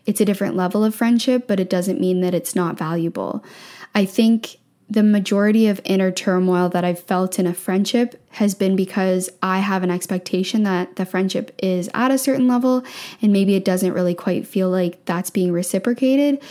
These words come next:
but it doesn't mean that I don't like that person's company and I don't want to still see them and hang out with them. It just means that maybe I adjust my expectations and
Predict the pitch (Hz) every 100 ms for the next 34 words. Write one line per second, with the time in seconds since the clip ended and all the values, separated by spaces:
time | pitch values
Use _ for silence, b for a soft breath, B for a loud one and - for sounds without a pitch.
0 | B B 247 254 277 277 269 240 233 220
1 | 190 190 - - _ - 196 196 185 196
2 | 190 180 - 196 - 185 - 185 220 220
3 | 170 170 175 185 180 185 185 180 180 -
4 | 175 - - 196 185 170 185 180 175 214
5 | 277 196 160 104 147 B B B B -
6 | 226 247 220 226 220 220 - 202 202 202
7 | 208 208 208 B B B 202 196 196 294
8 | 254 170 175 - 185 - 185 185 190 190
9 | 190 - 196 185 180